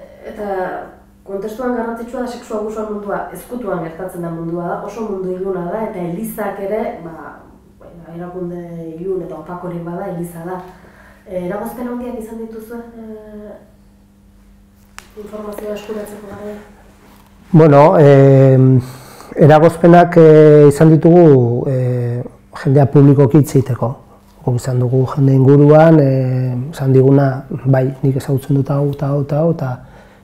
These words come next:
Speaker 2: eta hitz egingo zenuke, eta ez, ez dute izenik emango, eta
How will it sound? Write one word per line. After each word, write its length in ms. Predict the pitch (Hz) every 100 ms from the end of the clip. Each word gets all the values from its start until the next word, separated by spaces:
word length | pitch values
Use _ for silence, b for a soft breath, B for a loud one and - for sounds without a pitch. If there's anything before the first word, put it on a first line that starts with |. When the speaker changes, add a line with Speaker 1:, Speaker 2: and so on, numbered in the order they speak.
| _
Speaker 2:
eta 100 | 139
hitz 160 | 131
egingo 640 | 156 143 143 143 143 143 139
zenuke, 380 | - 135 139 143
eta 220 | 131 123
ez, 180 | 123 -
ez 120 | 127
dute 240 | 139 135 123 120
izenik 300 | 117 127 120
emango, 340 | 120 135 123
eta 400 | 120 120 120 120